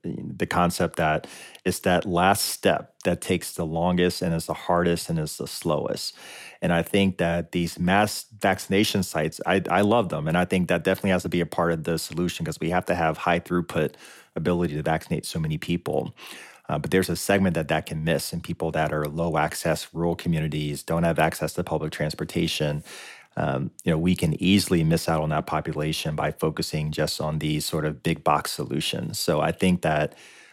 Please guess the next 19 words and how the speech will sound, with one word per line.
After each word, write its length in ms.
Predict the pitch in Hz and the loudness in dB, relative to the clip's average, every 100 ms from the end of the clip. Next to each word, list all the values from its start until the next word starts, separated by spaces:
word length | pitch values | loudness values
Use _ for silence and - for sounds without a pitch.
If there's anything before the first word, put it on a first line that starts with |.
| _ | _
uh, 120 | 76 - | -8 -2
mobile 380 | 95 95 92 | 4 4 4
teams 680 | 95 - 92 87 85 85 - | 0 4 6 6 6 2 0
with 320 | 85 80 76 - | 0 0 0 2
educators, 1000 | 95 98 - - 98 90 85 85 82 - - - _ _ | 2 4 2 4 4 6 4 4 2 -2 -8 -20 _ _
translation 680 | - 101 87 95 95 90 98 87 | 2 4 4 6 6 6 4 2
services, 880 | - 82 82 80 87 82 80 76 - | 2 2 2 0 0 2 0 -2 -4
an 120 | 76 - | -4 0
easy 280 | 92 90 | 2 2
sign-up 460 | 85 - 82 82 71 | 0 0 2 2 0
process 760 | - 80 80 - 78 78 - - | 0 0 0 0 -2 -2 -4 -8
are 260 | - 80 76 | -4 0 0
absolutely 600 | - 85 - - 87 - | 4 2 2 -2 -2 0
essential 400 | 76 - 80 - | -2 0 -2 -2
part 260 | 82 - 73 | -4 0 0
of 100 | 73 | 0
the 60 | 73 | -2
vaccination 640 | 71 69 - 80 - 82 | -2 -2 -8 -8 -4 -2
effort. 340 | 73 - - | -2 -4 -8